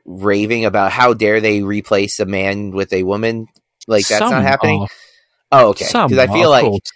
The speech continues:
Speaker 1: I keep hearing about a mermaid somewhere, so I just
Speaker 2: Oh,
Speaker 1: assumed
Speaker 2: don't.
Speaker 1: sh-, surely we would be hearing the same about this, because how dare they take a job from a man?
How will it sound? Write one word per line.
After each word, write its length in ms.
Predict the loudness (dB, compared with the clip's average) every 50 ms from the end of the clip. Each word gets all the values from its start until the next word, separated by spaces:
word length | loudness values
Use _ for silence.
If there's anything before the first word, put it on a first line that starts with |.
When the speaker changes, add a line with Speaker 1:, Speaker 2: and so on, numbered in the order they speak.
| _ _ _ _ _ _ _ _ _ -2
Speaker 1:
I 100 | -2 -2
keep 260 | 0 0 -2 -2 0
hearing 260 | 0 0 2 2 2 4
about 300 | 4 4 4 2 0 -4
a 40 |
mermaid 540 | -4 -2 0 0 2 2 0 -2 -2 -4 -8 -10
somewhere, 540 | -12 -8 -4 -4 -4 -2 -2 -2 -2 -2
so 180 | -2 0 2 2
I 120 | 2 2
just 200 | 0 0 0 0
Speaker 2:
Oh, 40 | 2
Speaker 1:
assumed 480 | 2 0 0 2 2 2 2 0 0 -2
Speaker 2:
don't. 280 | -2 -2 -2 -2 -4 -6 _ _ -16
Speaker 1:
sh-, 300 | -14 -12 -12 -12 -14 -16 -20 -16
surely 500 | -12 -8 -2 0 2 2 4 2 2 2
we 140 | 0 -2 -2
would 120 | -2 -2 -4
be 120 | -4 -4
hearing 340 | 0 2 2 2 2 0 -4
the 80 | -8
same 300 | -6 -2 -2 -2 -2 -2
about 320 | -4 -2 0 0 0 -2 _ _
this, 400 | -4 0 2 2 2 0 -4 -10 -14 -14
because 340 | -12 -6 -4 -4 -4 -4 -6
how 240 | -2 -2 0 0 0
dare 200 | 0 0 0 0
they 160 | 0 -2 -2
take 260 | -4 -4 -6 -4 -4
a 60 | -6 -6
job 340 | -4 -2 0 0 0 -2
from 140 | -4 -10 -8
a 60 | -6
man? 320 | -4 -4 -2 -2 -2 -4